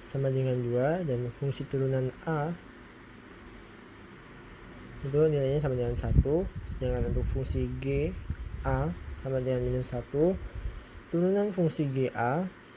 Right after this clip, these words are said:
hasilnya adalah dua. Yang ditanyakan adalah nilai limit dari fungsi X mendekati A, G X dikali F A dikurangi G A dikali F X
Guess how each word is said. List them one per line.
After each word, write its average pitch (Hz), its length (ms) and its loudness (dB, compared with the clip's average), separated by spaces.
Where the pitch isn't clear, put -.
hasilnya 131 360 0
adalah 127 280 2
dua. 135 260 6
Yang 131 80 0
ditanyakan 123 360 0
adalah 131 240 4
nilai 139 400 4
limit 143 480 2
dari 131 400 4
fungsi 160 560 4
X 156 240 2
mendekati 135 560 2
A, 151 240 4
G 151 400 4
X 135 320 -2
dikali 127 400 2
F 120 320 -4
A 131 240 2
dikurangi 127 560 0
G - 20 2
A 143 160 2
dikali 139 400 0
F - 240 -4
X - 400 -4